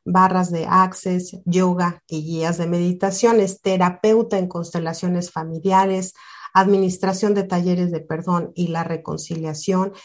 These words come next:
y actualmente imparte talleres destinados a experimentar diferentes técnicas de meditación.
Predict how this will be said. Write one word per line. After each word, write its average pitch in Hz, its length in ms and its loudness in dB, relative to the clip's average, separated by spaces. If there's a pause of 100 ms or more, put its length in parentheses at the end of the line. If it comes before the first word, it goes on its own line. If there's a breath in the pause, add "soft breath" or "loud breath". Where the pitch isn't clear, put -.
(180 soft breath)
y 185 140 2
actualmente 220 880 2
imparte 185 520 0
talleres 180 540 -2
destinados 170 800 -4
a 165 120 -4
experimentar 170 1000 -2
diferentes 170 880 -4 (120)
técnicas 156 600 -4
de 143 120 -6
meditación. 135 720 -10